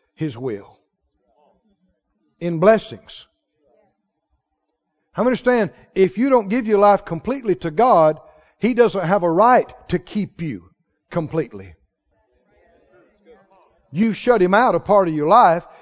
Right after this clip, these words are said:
so you've shut out part of His blessing. This is part of the problems we've been having in our country in recent years, is people don't want God,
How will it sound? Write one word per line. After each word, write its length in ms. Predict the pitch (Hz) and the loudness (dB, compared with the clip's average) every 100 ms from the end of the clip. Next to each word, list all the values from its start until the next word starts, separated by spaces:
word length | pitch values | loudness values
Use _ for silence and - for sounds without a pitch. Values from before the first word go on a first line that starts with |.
| _ | _
so 120 | - | -4
you've 240 | 185 185 - | -4 -4 -2
shut 220 | 202 190 | 0 2
out 220 | 180 - | 2 0
part 180 | 185 170 | 0 0
of 80 | 147 | -2
His 140 | 131 | -4
blessing. 520 | 147 247 - 147 90 _ _ _ _ _ _ _ - | -2 -2 -4 -12 -18 _ _ _ _ _ _ _ -6
This 160 | 190 | -6
is 80 | 190 | -2
part 260 | - 240 254 | 2 4 2
of 60 | |
the 80 | 160 | -4
problems 400 | 135 208 233 180 | -4 0 0 -2
we've 160 | 190 196 | -4 -2
been 100 | 185 | 0
having 300 | 196 202 202 | 2 2 0
in 100 | 202 | -2
our 140 | 190 | -2
country 420 | - 254 254 185 - _ 147 | -2 -6 -6 -10 -12 _ -6
in 180 | 165 | -2
recent 340 | 180 214 - 175 | 0 -2 -4 -8
years, 640 | 202 254 151 175 - - _ _ _ _ | -2 0 -2 -4 -14 -20 _ _ _ _
is 140 | 180 - | -6 -2
people 300 | 220 190 185 | -4 -4 -2
don't 200 | 202 202 | -2 0
want 220 | 208 190 | -2 2
God, 480 | 208 240 165 185 | 2 4 2 -2